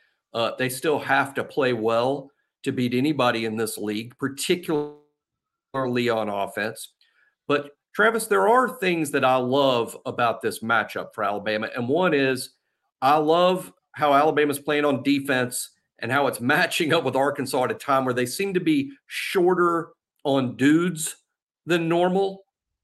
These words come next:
I mean, it, it wasn't too long ago we're playing Arkansas and they had a wide receiver like Treylon Burks. And I'm like, "Gosh, I don't know if we have a D B that can cover that guy. He's so good."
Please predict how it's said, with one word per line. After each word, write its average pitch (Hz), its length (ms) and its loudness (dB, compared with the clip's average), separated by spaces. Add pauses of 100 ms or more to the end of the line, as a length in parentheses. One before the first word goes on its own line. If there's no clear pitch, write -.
(120)
I 135 100 0
mean, 143 220 0
it, 135 260 -4
it 147 80 0
wasn't 147 280 0
too 175 160 0
long 160 220 2
ago 147 180 4
we're 143 140 2
playing 143 320 0
Arkansas 139 560 0
and 131 100 0
they 131 60 2
had 139 140 2
a 123 40 2
wide 139 220 2
receiver 151 400 0
like 120 220 0
Treylon 135 580 2
Burks. 143 360 2
And 123 80 -2
I'm 139 140 2
like, 127 360 2 (500)
"Gosh, 131 260 2
I 110 60 -2
don't 151 120 -2
know 120 100 0
if 110 80 -6
we 123 100 2
have 127 120 0
a 110 40 -2
D 131 160 0
B 135 180 4
that 131 120 2
can 98 160 -10
cover 165 300 -2
that 92 220 -6
guy. 92 300 -4
He's 110 220 -8
so 113 160 2
good." 117 500 0